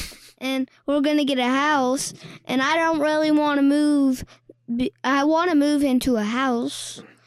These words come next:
but the downside is we have six. W-, also, we have a really cool skate park, Cathedral Woolley, uh, skate park, um,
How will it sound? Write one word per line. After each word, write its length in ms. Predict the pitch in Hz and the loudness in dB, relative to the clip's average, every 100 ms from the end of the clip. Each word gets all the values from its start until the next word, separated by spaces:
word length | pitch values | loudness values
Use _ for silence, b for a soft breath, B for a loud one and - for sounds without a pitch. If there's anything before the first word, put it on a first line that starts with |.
| b b - | b b -4
but 840 | 330 339 320 269 262 - - - - _ - | -2 0 0 0 -2 -6 -14 -14 -16 _ -4
the 260 | 269 277 | -2 0
downside 640 | 254 269 269 - 240 240 | 0 -2 -2 -2 -4 -4
is 520 | 269 302 254 233 240 - b b b | -2 0 0 -2 -6 -14 b b b
we 180 | 262 269 | -2 0
have 260 | 240 233 _ b b | -2 -6 _ b b
six. 500 | - 349 359 359 - - | -8 -8 -8 -14 -14 -6
W-, 120 | 277 - | -4 -2
also, 420 | 269 285 285 302 285 | -2 0 0 0 0
we 140 | 294 | 0
have 120 | 285 | 0
a 120 | 262 | 0
really 280 | 262 262 262 | 0 0 -2
cool 240 | - 247 247 | -2 -2 -2
skate 380 | - - 226 | -4 -6 -6
park, 280 | - 240 240 | -6 -10 -10
Cathedral 560 | 247 - 254 226 233 220 | -14 -12 -12 -8 -6 -4
Woolley, 920 | 220 220 226 226 220 214 220 226 240 _ _ _ _ _ _ _ _ _ _ _ - | -4 -6 -6 -8 -10 -10 -8 -10 -12 _ _ _ _ _ _ _ _ _ _ _ -10
uh, 220 | 233 220 | -6 -6
skate 340 | - - 226 - | -8 -12 -12 -10
park, 360 | 277 302 - _ b b b - | -10 -12 -16 _ b b b -8
um, 480 | 247 247 233 254 | -6 -6 -8 -12